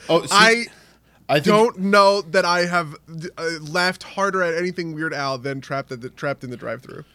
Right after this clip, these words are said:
Speaker 1: See, I, I would say his, his high, like, his single, like, I don't know if I wanna say his best, but his single most Weird Al song, at least, is, is Albuquerque. Um, which is
Speaker 2: That's true.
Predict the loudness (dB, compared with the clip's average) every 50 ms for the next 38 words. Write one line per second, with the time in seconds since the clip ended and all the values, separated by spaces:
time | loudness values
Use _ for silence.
0 | _ -12 -2 0 2 2 2 2 0 0 0 0 0 0 0 0 0 2 2 2
1 | 2 0 0 -2 -4 -10 -12 -10 -8 -8 -8 -8 -6 -4 -2 0 2 2 2 0
2 | 0 -2 -4 -4 -6 -10 _ _ _ _ _ _ _ _ _ _ _ _ _ -20
3 | -12 -6 -4 -4 -4 -6 -10 -10 -4 -2 -2 -2 0 0 0 2 2 2 0 -2
4 | -6 _ _ _ _ _ -6 -4 -4 -4 -6 -8 -16 _ _ _ _ _ _ _
5 | _ _ _ _ _ _ _ _ _ -10 -8 -8 -6 -6 -4 -6 -4 -4 -6 -8
6 | -8 -10 -14 -8 -4 -2 -2 -2 -4 -6 -10 -8 -8 -8 -8 -4 -4 -2 0 2
7 | 2 2 0 0 -4 -8 _ _ _ _ _ _ -2 -2 -2 -2 -4 -4 -4 -2
8 | 0 0 0 0 0 -2 -4 -6 -6 -6 -6 -6 -8 -8 -8 -8 -8 -10 -10 -8
9 | -8 -8 -8 -8 -10 -10 -10 -10 -6 -6 -6 -6 -6 -8 -12 -12 -14 -14 -14 -18
10 | -20 _ _ _ _ _ _ _ _ _ _ -20 -20 _ _ _ -10 -8 -6 -6
11 | -6 -8 -8 -12 -14 -18 -20 _ _ _ _ _ _ _ _ -8 -8 -8 -6 -6
12 | -6 -6 -4 0 0 2 2 0 -2 -4 -10 -14 -12 -12 -14 -14 -14 -14 -14 -14
13 | -14 -14 -12 -8 -6 -4 -2 -2 -2 -2 -4 -4 -6 -6 -8 -10 -10